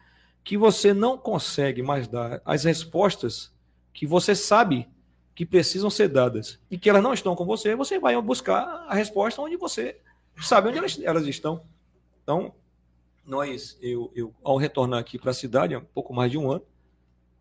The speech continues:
é, eu desenvolvi muitas atividades de policiamento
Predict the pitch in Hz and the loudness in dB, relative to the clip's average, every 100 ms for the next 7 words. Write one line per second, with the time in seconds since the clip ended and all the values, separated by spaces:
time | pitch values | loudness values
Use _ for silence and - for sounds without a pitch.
0 | _ - 120 117 110 107 104 104 107 - | _ -12 -8 -6 -6 -6 -8 -10 -12 -16
1 | _ _ _ _ _ 127 120 131 151 151 | _ _ _ _ _ -8 -6 -4 -2 4
2 | 139 - 147 - _ - 123 175 131 131 | 4 2 -2 -4 _ -4 -2 0 2 0
3 | 135 123 117 117 117 - 123 151 117 127 | 0 0 2 0 -4 -12 -8 -6 -4 -4
4 | 151 120 107 | -4 -8 -14